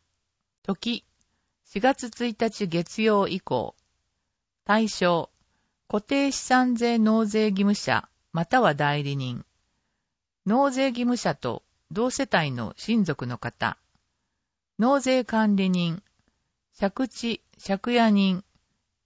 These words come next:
閲覧する資産の所有者、またはその他資産を処分する権利を有する一定の方。縦覧、閲覧ともに、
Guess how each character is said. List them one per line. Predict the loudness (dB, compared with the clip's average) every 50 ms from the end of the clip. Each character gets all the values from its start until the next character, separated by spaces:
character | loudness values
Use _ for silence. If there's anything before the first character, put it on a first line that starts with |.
| _ -8
閲 | -6 -4 -2 0
覧 | 2 2 2 2 0
す | -2 -4 -4
る | -2 -2 -2
資 | -4 -4
産 | -2 2 2 4 4 2 0
の | -2 -4 -6
所 | -4 -2 0
有 | 0 0 0 0 -2
者、 | -4 -4 -6 -6 -6 -6 _ _ _ _
ま | -4 -2 0
た | 4 4 4
は | 4 4 2 0 _ _ _
そ | -10 -2 0 0
の | 0 0 2
他 | 0 0 0
資 | 0 -6 -6
産 | -2 0 0 2 0 0 -4
を | -6
処 | -4 -2 -2 -2
分 | 0 -2 -2 -2
す | -4 -6 -10 -10
る | -8 -10 -8
権 | -2 0 0 2 0
利 | 0 -2 -6
を | -6 -4
有 | -2 -2 -2 -2
す | -4 -6 -10
る | -8 -8 -8 -10 -12
一 | -16 -18 _ _ -2
定 | 0 2 2 4
の | 2 0
方。 | 0 -2 -4 -4 -2 -2 -2 -2 -4 _ _ _ _ _ _ _ _ _ _ _ _ _ _ _ -12 -6
縦 | -2 0 0 2 2
覧、 | 4 4 4 4 2 0 -2
閲 | -4 -6 -4 -2 0 2
覧 | 4 4 4 2
と | 0 0 0
も | 0 2 2
に、 | 2 0 0 -2 -4